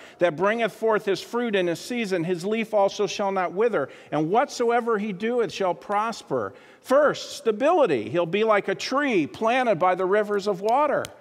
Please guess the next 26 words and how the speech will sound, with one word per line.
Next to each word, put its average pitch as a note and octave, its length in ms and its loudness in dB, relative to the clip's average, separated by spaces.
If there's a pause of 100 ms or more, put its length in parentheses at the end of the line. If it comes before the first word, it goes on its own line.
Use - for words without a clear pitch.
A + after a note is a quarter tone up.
(240)
You're G3+ 120 0
getting A3+ 300 0
proper A3+ 420 0
nutrition, G#3+ 760 -2 (400)
okay? G3 320 2
Your G#3 220 0
root D4+ 340 2
system D#3 640 -4 (640)
is F3+ 180 2
growing. C#3 640 -2 (400)
That's G3 240 0
stability. A3 720 0 (720)
That A#3 160 2
means B3+ 300 0
when A#3+ 220 0
the G#3 100 0
trials C4 520 2
and A3 80 -2
the A3 60 -2
difficulties A#3+ 720 0
of G3+ 140 0
life C4+ 320 4
come A3+ 220 -2
into B3 200 -2
your A3 220 0
life, C4 400 4